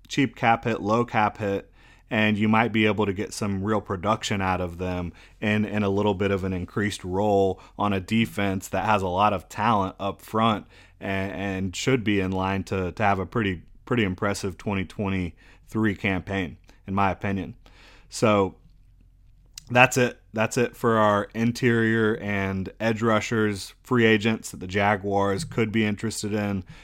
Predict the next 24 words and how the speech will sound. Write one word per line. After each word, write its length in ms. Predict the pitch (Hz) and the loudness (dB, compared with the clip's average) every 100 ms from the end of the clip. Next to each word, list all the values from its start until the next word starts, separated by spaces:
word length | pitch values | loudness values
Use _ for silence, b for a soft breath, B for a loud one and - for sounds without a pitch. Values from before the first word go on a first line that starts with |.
| B | B
coming 280 | - 117 104 | -2 0 2
up 180 | 101 104 | 2 0
in 140 | 98 | -2
this 160 | 101 - | -2 -4
twenty 260 | - 104 | -4 -2
twenty-three 580 | 95 117 104 95 104 101 | -2 -2 -4 -4 -4 -4
free 280 | 92 107 101 | -2 0 2
agency 420 | 98 95 95 104 | 0 -2 -6 -6
cycle. 580 | 98 101 98 - 101 95 B B B | -2 0 0 -2 -6 -6 B B B
Hopefully 380 | 139 139 147 127 | 2 6 6 8
y'all 220 | 120 117 | 8 6
enjoyed 340 | 107 113 120 | 4 4 4
this. 200 | 120 117 | 4 2
Hopefully 460 | 127 113 123 120 107 | 0 -2 0 2 2
it, 120 | 101 | 2
uh, 160 | 101 95 | -2 -2
provided 560 | 107 104 107 110 95 | -2 4 4 4 0
some 300 | - 110 98 | -4 -2 -2
insight 500 | - 113 110 117 113 | 0 -2 0 2 0
on 200 | - 104 | 0 -4
some 200 | 92 110 | 0 0
of 60 | 107 | 0
these 200 | 110 101 | 0 -2
players, 520 | - 113 110 107 | -2 0 2 0